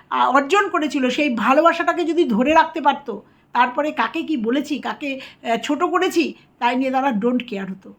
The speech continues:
আজকেও তারা ধরা দিত না, আজকেও তারা, আহ, ব-, ক্ষমা চাইতো না। সে, বিশেষ করে অনুপম, ক্ষমা চাইতো না, কিন্তু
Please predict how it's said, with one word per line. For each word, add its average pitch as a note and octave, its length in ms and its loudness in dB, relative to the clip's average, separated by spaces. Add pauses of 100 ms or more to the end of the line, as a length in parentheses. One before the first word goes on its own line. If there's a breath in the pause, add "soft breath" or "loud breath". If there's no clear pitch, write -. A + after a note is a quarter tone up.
(160)
আজকেও D#4 360 -8
তারা C#4 260 0
ধরা G#3+ 240 2
দিত A3 220 -8
না, G3+ 260 -10
আজকেও B3 360 -8
তারা, C4 340 0 (300 loud breath)
আহ, A#3+ 260 4
ব-, G#3+ 280 -4
ক্ষমা C#4 300 0
চাইতো A#3 340 -2
না। F#3 240 -12
সে, B3 360 -4 (260)
বিশেষ C4 280 -8
করে D4 160 -4
অনুপম, G#3+ 380 -4
ক্ষমা C4 280 0
চাইতো G#3 300 -8
না, G#3 100 -8
কিন্তু E4 360 -4